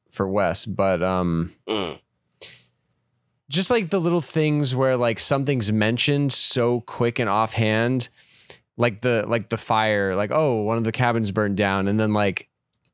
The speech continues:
Speaker 1: a minute and a
Speaker 2: <laughs>
Speaker 1: half later, it's just they're panning by and you just see, like,
Speaker 2: Yeah,
Speaker 1: the
Speaker 2: you
Speaker 1: burnt
Speaker 2: sh-
Speaker 1: remains <laughs> of it. Like, just, like, little
Speaker 2: Yeah.
Speaker 1: things, like, like, little hidden jokes. Like, that's why you mentioned watching it again. And I could easily,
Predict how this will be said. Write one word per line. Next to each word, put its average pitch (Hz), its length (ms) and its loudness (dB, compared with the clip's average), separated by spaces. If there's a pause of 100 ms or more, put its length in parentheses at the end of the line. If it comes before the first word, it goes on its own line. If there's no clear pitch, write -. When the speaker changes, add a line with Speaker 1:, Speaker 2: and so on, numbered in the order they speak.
(100)
Speaker 1:
a 127 80 0
minute 139 240 4
and 135 100 2
a 131 40 4
Speaker 2:
<laughs> 127 60 4
Speaker 1:
half 120 220 2
later, 127 300 2
it's 113 240 0
just 113 220 0
they're 113 100 2
panning 113 420 0
by 104 240 2
and 107 140 0
you 104 80 0
just 101 240 2
see, 110 200 0
like, 107 180 2
Speaker 2:
Yeah, 143 180 6
Speaker 1:
the 127 80 2
Speaker 2:
you 123 100 -2
Speaker 1:
burnt 113 220 2
Speaker 2:
sh- - 20 -6
Speaker 1:
remains 113 600 0
<laughs> 120 140 0
of 139 140 -2
it. 131 220 0
Like, 110 240 -2 (400)
just, 202 180 0
like, 381 120 2
little 185 140 4
Speaker 2:
Yeah. - 220 4
Speaker 1:
things, 151 300 0
like, 135 160 0
like, 123 200 0
little 143 260 0
hidden 120 400 0
jokes. 104 360 0
Like, 110 140 0
that's 127 260 0
why 120 240 0
you 123 200 0
mentioned 135 360 0
watching 107 400 0
it 98 80 2
again. 101 300 2
And 101 60 2
I 110 80 2
could 113 160 0
easily, 104 600 0